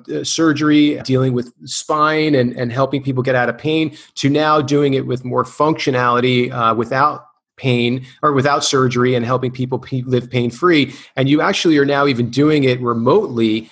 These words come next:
with people online since covid, uh, and you're not able to see patients. So I'm super excited about this. Personally, I think it's a, an important part of our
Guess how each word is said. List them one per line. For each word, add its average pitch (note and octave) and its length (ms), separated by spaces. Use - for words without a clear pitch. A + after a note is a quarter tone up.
with B2 220
people C#3+ 260
online B2+ 920
since C3 320
covid, A#2+ 560
uh, A2+ 460
and B2 160
you're A#2+ 100
not A#2+ 200
able A#2 180
to A2+ 60
see A#2 200
patients. B2+ 460
So B2+ 280
I'm C3 240
super A3+ 360
excited F3 280
about E3+ 300
this. E3+ 240
Personally, E3+ 640
I C#3+ 100
think D3 280
it's C3+ 160
a, B2+ 240
an C3+ 100
important D3 560
part C#3+ 260
of B2 320
our A#2 400